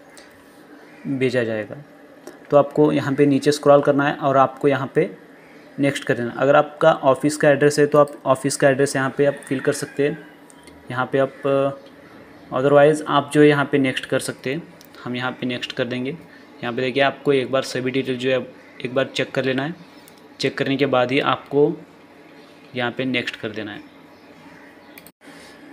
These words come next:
हम यहाँ पर next कर देंगे। Next करने के बाद आपको area code, A type और range code और ये जो है आपको यहाँ पे नीचे scroll करना है और यहाँ पे इंडियन select करना है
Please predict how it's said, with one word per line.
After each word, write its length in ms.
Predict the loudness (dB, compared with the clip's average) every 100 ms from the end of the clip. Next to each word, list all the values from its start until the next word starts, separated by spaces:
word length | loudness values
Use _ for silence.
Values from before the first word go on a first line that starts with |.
| -20 -20 -20 -20 -20 -20 -18
हम 180 | -8 -2
यहाँ 160 | -2 -2
पर 140 | -4
next 280 | -6 -8 -6
कर 120 | -6
देंगे। 300 | -6 -8 -10 -12 -20 -20 -20 -20 -8
Next 260 | 0 0 0
करने 220 | -2 0
के 60 | 4
बाद 200 | 6 6
आपको 320 | 2 -2 -2
area 340 | 0 2 4 4
code, 340 | 4 2 2 -4 -20 -20 -20 -20 -20 -20 -18 -4
A 220 | 0 2
type 440 | 4 4 4 2 -4 -20 -10
और 160 | -6 -4
range 420 | -2 -2 -4 -6
code 400 | -2 2 2 -2 -12 -20 -20 -20 -20 -8
और 280 | 0 0 0 -4
ये 120 | -2
जो 160 | 2 2
है 200 | 2 -6 -14 -20 -10 -6
आपको 240 | -4 -2
यहाँ 180 | -2 -2 -2
पे 60 |
नीचे 240 | -4 -2 -6
scroll 340 | -2 0 0
करना 240 | -2 -4
है 100 | -4
और 200 | -4 -6
यहाँ 180 | -6 -8
पे 120 | -6 -8
इंडियन 460 | -8 -6 -4 -4
select 320 | -6 -6 -6 -6
करना 240 | -8
है 100 | -8